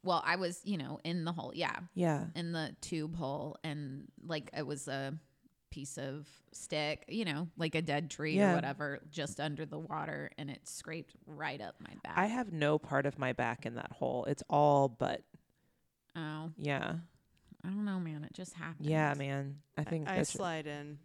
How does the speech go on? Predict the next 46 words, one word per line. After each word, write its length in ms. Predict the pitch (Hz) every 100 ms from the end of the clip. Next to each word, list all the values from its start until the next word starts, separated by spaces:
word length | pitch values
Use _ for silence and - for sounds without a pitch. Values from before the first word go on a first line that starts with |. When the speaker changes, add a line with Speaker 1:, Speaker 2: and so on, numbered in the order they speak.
| -
Speaker 3:
It 60 |
Speaker 2:
I, 80 | 165
Speaker 3:
would 160 | 160 165
Speaker 2:
I 60 |
Speaker 3:
be 60 | 151
Speaker 2:
don't 160 | 147 147
Speaker 3:
lower 260 | 143 147
Speaker 2:
think 120 | 147 139
I 60 |
Speaker 3:
back 80 | 147
Speaker 2:
can. 140 | 151
Speaker 3:
and 100 | 156 151 147 147
butt. 60 | 151 -
Speaker 2:
Okay. 40 | 156
Speaker 1:
Yeah, 160 | 160 143
it's 180 | 196 -
lower 280 | 214 165 139
back 280 | - - -
for 140 | -
Speaker 2:
Okay. 80 | -
Speaker 1:
sure. 80 | - _ _ _ _ _ _ _ - 175
Speaker 3:
Uh, 160 | 170 -
also, 300 | 208 233 247
more 260 | 202 196 220
steamboats, 880 | - 233 233 233 240 240 - - - - - -
mo 180 | 185 185
problems, 600 | - - - - - 190
you 100 | 190
know. 220 | 175 190 202
Speaker 1:
Mm-hmm. 360 | 180 180 175 208
Speaker 3:
Now 80 | 170
you 100 | 180
got 140 | 180 -
traffic. 500 | 185 202 - - - -
Speaker 2:
That's 120 | 147
what 240 | 151 147 - -
Biggie 240 | 156 151
said. 340 | - 139 143 143 160 _ _ _ -
Speaker 3:
I 140 | 175 180
know. 180 | 185 -
Yeah. 320 | 175 220 160 170 _ - - _ - - - - - _ _
At 160 | 180 185
night. 540 | 185 190 214 226 -
Speaker 2:
Steamboat 540 | - 151 156 165 175 -
<laughs> 40 | 160
Biggie. 420 | 151 156 151